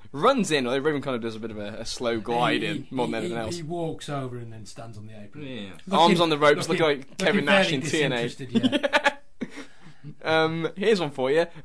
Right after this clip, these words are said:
Speaker 1: Bagwell comes out in blackface
Speaker 2: Sorry,
Speaker 1: to
Speaker 2: no,
Speaker 1: mock
Speaker 2: no, no,
Speaker 1: Ernest
Speaker 2: no.
Speaker 1: Miller.
Speaker 2: But before we get to Bagwell and the, and the blackface, I just say, as terrible as I think the idea is of bringing the Insane Clown Posse in and how no one really cares,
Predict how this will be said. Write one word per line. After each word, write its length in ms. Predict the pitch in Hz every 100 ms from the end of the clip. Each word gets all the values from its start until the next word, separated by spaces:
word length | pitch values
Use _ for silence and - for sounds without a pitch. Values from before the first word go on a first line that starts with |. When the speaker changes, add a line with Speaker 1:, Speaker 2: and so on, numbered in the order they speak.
| - - 135
Speaker 1:
Bagwell 400 | 180 240 214 190
comes 260 | 185 175 165
out 120 | 165
in 100 | 147
blackface 600 | 135 143 175 - - -
Speaker 2:
Sorry, 160 | 170 170
Speaker 1:
to 80 | 190
Speaker 2:
no, 60 |
Speaker 1:
mock 180 | 185 190
Speaker 2:
no, 80 | 202
no, 60 | 214
Speaker 1:
Ernest 240 | 240 -
Speaker 2:
no. 60 | 247
Speaker 1:
Miller. 360 | 247 254 269 - - - 202
Speaker 2:
But 160 | 175 131
before 200 | 147 180
we 80 |
get 140 | 170 131
to 60 |
Bagwell 440 | 143 143 156 123 135
and 140 | 127
the, 60 | 127
and 120 | 139
the 40 | 120
blackface, 600 | 127 113 - 104 98 - - - - - - - -
I 120 | 170 170
just 200 | 175 -
say, 160 | 143 - - - - - - - - - - - - - - -
as 280 | 160 151 - -
terrible 540 | - - 185 185 175 156
as 100 | 139
I 40 | 139
think 140 | 143
the 60 | 135
idea 180 | 135
is 60 | 127
of 160 | 120 101
bringing 280 | 139 135
the 80 | 131
Insane 460 | 127 - 123 120 110
Clown 320 | - 120 110
Posse 360 | - 117 - 104
in 80 | 101
and 100 | 104
how 100 | 120
no 260 | 117 127
one 200 | 127 120
really 180 | 120 107
cares, 520 | - 143 107 95 95